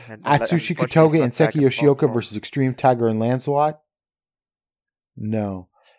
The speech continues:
Speaker 2: Uh, Noah International versus G L G, Sean Legacy, Stallion Rogers, Dragon Bane, and Alpha Wolf versus Jack Morris, Anthony Green, Yohei, and Tadasuke. Uh,
Speaker 1: Did
Speaker 2: that's
Speaker 1: you
Speaker 2: quite
Speaker 1: see,
Speaker 2: the
Speaker 1: like,
Speaker 2: interesting
Speaker 1: did you
Speaker 2: international
Speaker 1: see,
Speaker 2: team.
Speaker 1: like, the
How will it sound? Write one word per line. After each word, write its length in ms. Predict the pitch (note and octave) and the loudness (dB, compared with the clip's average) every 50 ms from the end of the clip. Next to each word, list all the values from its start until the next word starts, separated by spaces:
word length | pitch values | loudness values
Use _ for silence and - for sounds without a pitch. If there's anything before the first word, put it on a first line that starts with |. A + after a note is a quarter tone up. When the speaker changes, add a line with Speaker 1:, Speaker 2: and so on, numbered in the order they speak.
| _ _ _ | _ _ _
Speaker 2:
Uh, 220 | G#2+ A2 A2 - - - _ _ _ _ _ _ A2+ | -2 -2 -2 -2 -4 -8 _ _ _ _ _ _ 0
Noah 280 | B2 C#3 F3 G#3 A3 - | 4 6 8 6 6 4
International 600 | F#3 F3 - F3+ D#3+ D3+ D#3 D#3+ - F3+ E3 C#3+ | 2 -4 -4 0 0 2 0 0 0 -2 -2 0
versus 320 | C3+ C3+ B2+ - A#2 G2+ | -2 -4 -4 -4 -10 -10
G 260 | F2 - - B2 C#3 | -10 -4 2 4 6
L 200 | C#3 C3+ B2+ A#2 | 6 6 6 4
G, 340 | F#2 F2 A2 B2+ B2+ G#2 F2 - - _ _ | 2 -2 -6 -4 -4 -4 -6 -10 -18 _ _
Sean 400 | _ - - - C#3 B2 B2+ B2+ B2 | _ -12 -2 0 2 2 2 2 4
Legacy, 460 | A#2+ A#2 A#2 A#2 B2+ - - F3 D#3+ | 4 4 4 4 0 -4 -2 -6 -6
Stallion 560 | - - - _ C#3 A#2 A2+ A2+ A2+ A2 G#2 | -6 -10 -6 _ 0 2 2 2 0 -2 -2
Rogers, 520 | G#2 G#2 G#2 G#2 G#2+ A2 A2+ C3 C#3 C3 - | 0 2 2 2 2 2 0 -2 -4 -4 -6
Dragon 380 | _ A2+ A#2 A2 A#2 G#2+ A#2 G#2 | _ -2 -2 0 0 -2 -2 -2
Bane, 220 | - A2+ G#2+ G#2+ | -2 -2 -2 -2
and 100 | G#2 G#2 | -2 -2
Alpha 280 | F#2 G2 A2+ - D3+ B2+ | -2 -2 -2 -2 -4 -4
Wolf 280 | G2+ F#2+ G2+ G2 - _ - - - - _ _ | -2 -2 -4 -4 -6 _ -20 -20 -20 -20 _ _
versus 260 | B2+ C3 A#2 - A2+ G2+ | -6 -6 -6 -6 -12 -12
Jack 340 | - - B2+ A#2+ B2 - - | -2 2 2 2 2 2 0
Morris, 340 | C3 B2 B2 C3 C3 B2+ - | -2 0 0 0 0 -2 -4
Anthony 460 | - A#2+ A#2 A2+ - - A#2 A2 G#2+ | -10 -8 -8 -6 -4 -4 -4 -4 -4
Green, 380 | F#2+ G2 G#2+ A#2 B2 C#3 D3 C#3 - - _ _ _ | -4 -4 -2 -2 0 -2 -2 -4 -8 -18 _ _ _
Yohei, 420 | G#2+ A#2 A#2+ B2 A#2+ A2+ C3+ B2 A#2+ | 0 4 4 4 4 2 2 0 0
and 140 | A2+ G#2+ - | -2 -4 -4
Tadasuke. 720 | - A#2 A2 G#2+ A2 - - - - A2 A2 B2 D#3+ E3+ _ _ _ _ _ _ _ _ _ _ _ _ - | -2 -2 -2 -2 -4 -6 -8 -4 -4 -2 -2 -2 -4 -6 _ _ _ _ _ _ _ _ _ _ _ _ -10
Uh, 120 | - G2+ G2 | -8 -8 -6
Speaker 1:
Did 80 | F#2+ | -4
Speaker 2:
that's 120 | - C3 F#3+ | -4 -4 -4
Speaker 1:
you 40 | F#3+ | -4
Speaker 2:
quite 200 | - - F3+ E3 | 2 2 2 2
Speaker 1:
see, 40 | E3 | 2
Speaker 2:
the 60 | D#3 | 0
Speaker 1:
like, 60 | D#3 | -2
Speaker 2:
interesting 300 | D#3 - C#3 - - C#3 C#3 | -2 -2 -8 -8 -6 -6 -4
Speaker 1:
did 60 | B2+ | -4
you 40 | A#2 A#2 | -4 -2
Speaker 2:
international 420 | A2+ A2 A2 A2+ - - - - | 0 -2 -2 -2 -2 -4 -4 -4
Speaker 1:
see, 100 | D#3 D#3 | -4 -4
Speaker 2:
team. 60 | - C#3+ | -2 -2
Speaker 1:
like, 140 | C3 B2+ - _ | -4 -4 -6 _
the 160 | - B2 A#2+ | -4 -4 -4